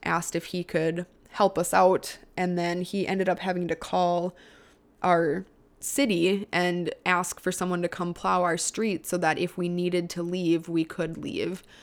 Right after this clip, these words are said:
And while all of that was taking place, the, the pool got filled up, so I got into the tub, and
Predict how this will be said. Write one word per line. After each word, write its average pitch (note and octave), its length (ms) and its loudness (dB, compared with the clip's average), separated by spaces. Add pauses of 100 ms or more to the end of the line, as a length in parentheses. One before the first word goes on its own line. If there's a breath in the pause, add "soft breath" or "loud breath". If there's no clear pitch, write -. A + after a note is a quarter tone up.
(460 loud breath)
And F3 540 0 (1400)
while F3+ 560 4
all F3+ 180 4
of F3 120 0
that F3+ 200 2
was F#3+ 140 -2
taking F3+ 380 -4
place, F3+ 500 -2 (100)
the, F3 720 0 (100)
the F3+ 120 0
pool F3+ 280 2
got F3+ 200 2
filled F3+ 280 2
up, C4+ 240 2
so F#3 160 0
I F3 100 2
got E3+ 180 0
into F3 200 -2
the - 80 -4
tub, G#3+ 400 2 (420 loud breath)
and F3 640 2